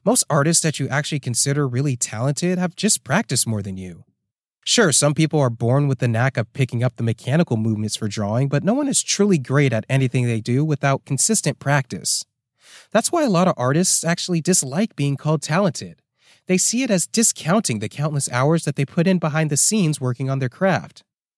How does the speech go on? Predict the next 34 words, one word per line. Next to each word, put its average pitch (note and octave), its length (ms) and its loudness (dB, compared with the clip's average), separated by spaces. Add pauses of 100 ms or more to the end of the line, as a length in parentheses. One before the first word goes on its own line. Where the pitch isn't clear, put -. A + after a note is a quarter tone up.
(220)
And F#3 100 4
the F3+ 60 6
thing B3+ 160 0
that A3 140 2
people G3+ 220 0
miss C#3 400 2
is C#3+ 100 -2
that D3 180 0
most D#3 260 0
of D#3+ 60 -2
the C3 60 -4
time C#3 280 0
they're C#3+ 100 0
not E3 160 -2
gonna F#3+ 200 0
show - 320 0
you B2+ 160 2
all B2 100 0
the C3 100 -4
time D3 280 -4
they C#3+ 80 -4
put D3 220 -4
in. D3 280 -2 (340)
But E3+ 100 -2
that's G#3+ 200 0
really E3+ 320 2
the C#3 100 -2
secret D3+ 380 0
to D3+ 120 -6
being D3 340 -2
good E3 180 0
at C#3+ 240 -2
really D3 340 -2
anything. E3 420 -4